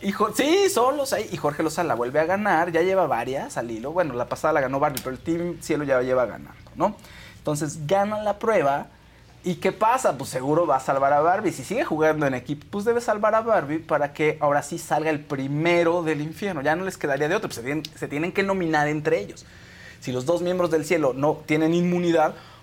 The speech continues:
pues el Team Infierno se tiene que dar entre ellos. Sergio Mayer,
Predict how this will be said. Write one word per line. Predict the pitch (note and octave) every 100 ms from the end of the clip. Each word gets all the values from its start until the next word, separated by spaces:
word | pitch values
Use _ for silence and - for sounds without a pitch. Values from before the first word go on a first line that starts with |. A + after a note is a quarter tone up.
| -
pues | B2
el | C3 G#2+
Team | D3+
Infierno | A3 G#3 G#3+
se | E3+
tiene | D#3 D#3
que | C#3
dar | A2 G2+ -
entre | C3+ C#3 D#3
ellos. | D#3+ - - -
Sergio | - A#3 A#3 A#3 G#3+
Mayer, | F#3+ F3+ E3 F#3